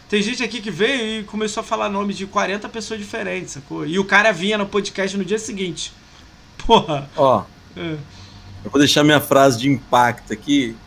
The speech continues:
Speaker 1: Ah, rapidinho,
Speaker 2: É,
Speaker 1: antes de você
Speaker 2: mas eu
Speaker 1: deixar
Speaker 2: já
Speaker 1: a
Speaker 2: deixei
Speaker 1: frase, calma aí, eu tenho que dar rádio pra alguém. Tem algum amigo seu que tá fazendo pra gente jogar rádio pra ele lá?
Speaker 2: Manda pro, manda pro Três Malucos e um Controle,
Speaker 1: Ele tá jogando.
Speaker 2: se
Speaker 1: Então,
Speaker 2: você puder.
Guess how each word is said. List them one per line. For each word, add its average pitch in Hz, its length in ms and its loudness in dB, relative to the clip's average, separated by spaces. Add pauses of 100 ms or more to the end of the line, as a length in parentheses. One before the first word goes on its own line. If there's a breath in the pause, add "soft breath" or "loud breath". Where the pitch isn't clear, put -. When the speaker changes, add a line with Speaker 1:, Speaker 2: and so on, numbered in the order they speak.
Speaker 1:
Ah, 143 380 -2
rapidinho, 190 400 2
Speaker 2:
É, - 60 6
Speaker 1:
antes 247 160 6
de 269 100 4
você 269 120 2
Speaker 2:
mas - 80 6
eu 226 40 6
Speaker 1:
deixar 220 160 4
Speaker 2:
já 214 60 8
Speaker 1:
a - 20 2
Speaker 2:
deixei 190 180 2
Speaker 1:
frase, 233 240 6
calma 226 220 4
aí, 247 100 4
eu 190 120 4
tenho 185 180 -4
que 202 80 -6
dar 196 140 -2
rádio 202 280 -2
pra 214 80 -4
alguém. 190 400 -4
Tem 170 120 -2
algum 180 200 0
amigo 175 280 -2
seu 170 180 -4
que 165 60 -10
tá 151 80 -6
fazendo 175 320 -6
pra 160 100 -8
gente 147 140 -6
jogar 151 200 -6
rádio 143 260 -8
pra 147 120 -10
ele 143 140 -8
lá? 156 120 -4
Speaker 2:
Manda 269 240 6
pro, 180 840 4 (340)
manda 214 320 2
pro 185 440 4
Três 147 280 0
Malucos 139 580 0
e 120 40 -4
um 117 40 -8
Controle, 123 520 -2
Speaker 1:
Ele 143 120 -4
tá 156 160 -6
jogando. 151 280 -8
Speaker 2:
se - 80 -16
Speaker 1:
Então, 175 180 -2
Speaker 2:
você 156 60 -6
puder. 117 360 -2